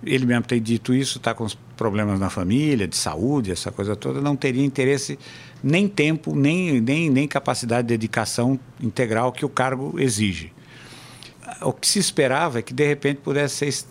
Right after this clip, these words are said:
é, sacado assim, um nome civil inesperado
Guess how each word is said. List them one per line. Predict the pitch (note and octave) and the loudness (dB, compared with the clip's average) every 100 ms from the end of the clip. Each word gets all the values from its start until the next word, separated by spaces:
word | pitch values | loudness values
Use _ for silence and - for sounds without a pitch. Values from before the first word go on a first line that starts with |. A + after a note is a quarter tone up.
| - | -12
é, | - A#2 - G#2+ - | -4 -2 -2 -4 -4
sacado | - - - - D3+ C3+ | -2 -2 0 0 0 0
assim, | A#2+ - C#3 | -2 -2 -2
um | D3+ D#3+ | -2 -2
nome | E3+ D3+ C#3+ D3 E3 F#3 - - - - - - - | -2 0 2 2 -2 -8 -18 -20 -20 -20 -20 -20 -8
civil | - D3+ A2 C#3 D3+ F3 - - - - - | -2 0 4 4 2 -2 -12 -20 -20 -20 -2
inesperado | D3+ D#3 D3 E3 C3+ B2+ C3 C#3 | 2 2 2 2 2 2 0 -4